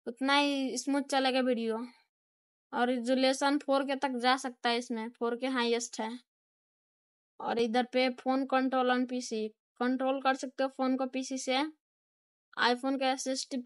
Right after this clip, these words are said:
टच है, iPhone को भी यूज़ करते, कर सकते हो इधर पे पीसी से। इधर शॉर्टकट सभी है, इधर वीआईपी है,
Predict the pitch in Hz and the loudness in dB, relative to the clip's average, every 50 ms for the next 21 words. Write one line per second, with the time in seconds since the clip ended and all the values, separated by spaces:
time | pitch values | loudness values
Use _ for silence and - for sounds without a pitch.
0 | - - 254 254 254 - 269 247 254 269 294 302 302 302 _ - 254 240 240 247 | -2 -2 -2 -2 -2 0 2 2 2 0 -2 -6 -10 -14 _ -10 -6 -4 -4 -4
1 | 247 277 277 269 247 - - - 277 254 262 254 269 285 277 269 262 - - 254 | -2 -2 -2 -2 -4 -8 -12 -6 -4 -2 -2 0 0 -2 -2 -2 -4 -4 -2 -4
2 | 254 247 - 254 247 269 - - 277 262 247 247 - - _ - - 254 254 247 | -4 -2 -4 -6 -6 -6 -8 -8 -6 -6 -6 -6 -10 -20 _ -4 -2 -2 -2 -2
3 | 262 240 240 - 262 254 254 240 254 254 247 - 254 254 247 269 262 - - 247 | -4 -8 -6 -2 0 0 2 2 2 0 0 0 -2 -2 0 -4 -6 -4 -4 -6
4 | 240 - 247 247 269 - _ _ _ _ _ _ _ _ _ _ _ _ _ - | -4 -2 -2 -2 -2 -4 _ _ _ _ _ _ _ _ _ _ _ _ _ -4
5 | 240 247 262 - - 277 269 262 247 - 269 269 262 - 277 269 262 277 285 269 | -4 -2 -2 -2 0 0 0 0 0 -2 -2 -2 0 0 -2 0 0 0 0 2
6 | 269 269 262 269 294 302 277 _ _ _ _ _ _ _ _ _ _ _ _ _ | 2 2 2 2 0 -4 -10 _ _ _ _ _ _ _ _ _ _ _ _ _
7 | _ _ _ - - 233 247 262 247 233 240 262 262 262 262 254 247 247 262 262 | _ _ _ -14 -8 -4 -4 -4 -2 -2 -2 0 2 2 2 2 2 -2 -2 0
8 | 262 254 254 | 2 2 2